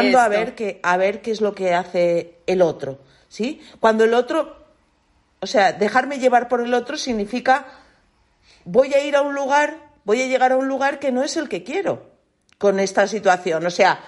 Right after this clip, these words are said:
Speaker 2: porque ya desde el inicio estaba ya marcando un tiempo que no era mi tiempo. Y no porque tuviera prisa, porque no tenía prisa. Pero otra cosa es que fuera por una cosa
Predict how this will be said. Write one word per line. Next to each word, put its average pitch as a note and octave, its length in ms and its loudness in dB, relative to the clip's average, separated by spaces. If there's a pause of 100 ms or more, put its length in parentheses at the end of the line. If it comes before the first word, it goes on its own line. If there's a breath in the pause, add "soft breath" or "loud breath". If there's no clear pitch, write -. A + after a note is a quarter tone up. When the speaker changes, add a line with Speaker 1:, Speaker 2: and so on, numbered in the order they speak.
(320 loud breath)
Speaker 2:
porque G#3+ 300 -2
ya A#3+ 160 4
desde C#4 240 0
el A3 100 -2
inicio C4+ 400 -2
estaba A3+ 320 2
ya A3 140 -4
marcando A3 600 0 (280 loud breath)
un C#4 200 0
tiempo D#4+ 380 0
que G#3+ 160 -2
no A3 160 -2
era B3+ 440 0 (800)
mi C4+ 260 0
tiempo. B2+ 500 -8 (960)
Y C4+ 100 0
no C#4+ 160 4
porque C4+ 220 0
tuviera G#3+ 340 2
prisa, B3 400 -2
porque F3+ 220 -4
no A3 120 -4
tenía B3 380 -2
prisa. A3 560 -4 (560 soft breath)
Pero F#3+ 220 6
otra G3+ 220 -2
cosa A#3 340 2
es A#3+ 320 2 (380 soft breath)
que G3 120 0
fuera G#3 260 2
por A3 140 0
una F3+ 200 -4
cosa F#3+ 340 0